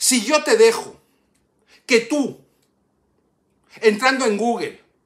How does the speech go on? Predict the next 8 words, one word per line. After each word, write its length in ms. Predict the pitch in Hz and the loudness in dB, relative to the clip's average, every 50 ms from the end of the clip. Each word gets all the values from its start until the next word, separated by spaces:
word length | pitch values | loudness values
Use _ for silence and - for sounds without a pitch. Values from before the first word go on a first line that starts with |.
| _ _ _ _ _ _ _ _ - | _ _ _ _ _ _ _ _ -4
descubras 960 | 185 233 233 214 220 - - 294 302 285 233 190 151 135 - - - - _ _ | 2 2 2 2 2 0 -2 -2 0 2 2 0 0 -2 -8 -12 -18 -20 _ _
nuestra 340 | - 190 240 240 240 - 226 | -6 -4 -4 -2 0 0 2
operativa 800 | 214 196 196 196 175 160 160 156 208 208 208 160 117 101 - _ _ _ _ _ _ - | 2 2 0 -2 -4 -4 -6 -6 -6 -6 -6 -6 -10 -12 -16 _ _ _ _ _ _ -14
y 140 | - - 220 | -8 -4 2
desde 280 | 208 226 220 202 196 208 | 6 6 6 6 4 0
ahí 300 | 202 240 269 254 - - | 0 0 0 -4 -6 -8
tires 340 | 233 247 247 226 220 - | -6 -4 -4 -2 -4 -4
hilos 460 | - 240 233 208 - - - - - | -4 -4 -4 -6 -6 -10 -12 -16 -20